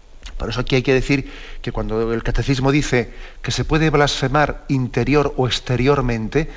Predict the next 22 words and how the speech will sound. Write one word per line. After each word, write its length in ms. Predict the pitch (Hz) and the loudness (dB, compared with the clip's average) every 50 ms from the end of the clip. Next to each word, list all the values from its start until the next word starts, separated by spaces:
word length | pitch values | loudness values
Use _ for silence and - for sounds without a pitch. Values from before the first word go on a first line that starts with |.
| - - - - | -8 -8 -6 -6
esto 160 | - - 139 | -2 -2 0
no 80 | 131 135 | 0 2
hay 60 | 127 | 0
que 100 | - 131 | 0 0
tomarlo 380 | - 127 120 131 131 135 143 156 | 0 2 2 2 2 2 2 2
en 100 | 147 131 | 2 0
ese 140 | 120 127 | 0 -2
sentido 440 | 113 98 107 120 113 - 131 131 131 | -4 -4 -4 -6 -4 -2 0 0 2
de 580 | 120 127 127 127 113 - - - - - - - - - - - - | 4 4 4 4 2 0 -4 -12 -14 -16 -18 -16 -14 -14 -12 -4 -2
imagen 520 | 147 123 123 127 127 - - 135 127 120 | 0 2 2 2 2 2 0 -2 0 0
de 80 | 127 120 | 0 2
Dios 260 | 120 131 131 123 - | 2 2 2 2 0
agobiante 640 | 139 127 147 139 131 127 127 123 127 - 147 135 | 2 2 2 2 2 2 2 0 2 2 0 0
que 100 | - 117 | 0 -2
no 100 | 110 113 | -2 -2
me 120 | 117 127 - | -2 0 0
permite 360 | 127 120 127 131 120 131 123 | 2 2 2 2 2 0 0
tener 300 | - 127 123 131 127 117 | 0 0 2 2 2 2
ningún 340 | 127 123 123 131 131 123 123 | 0 0 0 0 0 2 2
margen 400 | 123 123 127 - 147 143 135 127 | 2 2 0 2 2 2 2 4
de, 160 | 127 135 123 | 4 2 4
de 300 | 127 131 127 123 123 | 4 4 2 2 0